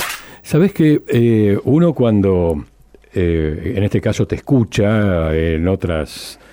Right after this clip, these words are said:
ocasiones te lee, se queda o le genera, eh, una serie de interrogantes, eh, porque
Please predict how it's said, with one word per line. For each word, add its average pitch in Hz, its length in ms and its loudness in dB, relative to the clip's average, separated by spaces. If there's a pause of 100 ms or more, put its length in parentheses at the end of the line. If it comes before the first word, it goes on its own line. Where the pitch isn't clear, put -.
(380)
ocasiones 92 840 -2
te 104 160 0
lee, 110 500 2 (540)
se 120 800 0 (120)
queda 120 540 2
o 98 380 0
le 90 200 -2
genera, 104 1040 0
eh, 85 500 0 (800)
una 156 180 2
serie 185 240 2
de 139 80 4
interrogantes, 90 1120 -2
eh, 101 440 2 (520)
porque 117 280 0